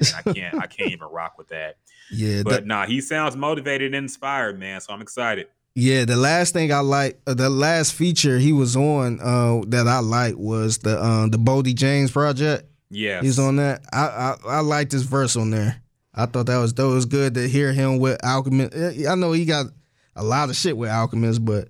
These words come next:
Speaker 1: Mm-hmm.
Speaker 2: it was good to hear him on that song. I really enjoyed that. So, um, but yeah, I, I enjoyed the song too, man.
Speaker 1: Yeah,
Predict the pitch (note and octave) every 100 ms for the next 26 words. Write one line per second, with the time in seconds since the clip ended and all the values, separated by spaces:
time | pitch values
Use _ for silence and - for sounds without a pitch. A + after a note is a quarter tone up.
0 | _ _ F#2 F#2+ F#2+ A2 D#3+ D3 A2+ D3
1 | B2 B2+ C#3 C3+ B2+ B2 B2+ B2 B2 B2+
2 | C#3 C3+ C3 B2 C3+ B2+ A#2+ B2+ B2+ -
3 | - A2+ A2+ F#2 G#2 A#2+ A2+ G#2+ - _
4 | D3 D#3+ F#3+ C#3 C3+ F#3 E3+ - E3+ G#3+
5 | E3+ D#3+ D#3 C#3 C#3 D3 C3 D3+ C3 G#2+
6 | A2 A2 - _ _ _ _ _ _ _
7 | _ _ _ _ G2 B2+ D3+